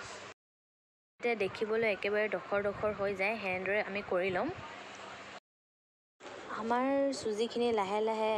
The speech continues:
ডখৰ ডখৰ পৰিণত হৈছে। এইখিনি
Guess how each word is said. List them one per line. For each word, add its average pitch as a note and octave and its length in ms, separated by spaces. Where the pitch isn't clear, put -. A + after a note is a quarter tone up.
ডখৰ G#3+ 340
ডখৰ A3 300
পৰিণত G#3 440
হৈছে। A3 280
এইখিনি C4 380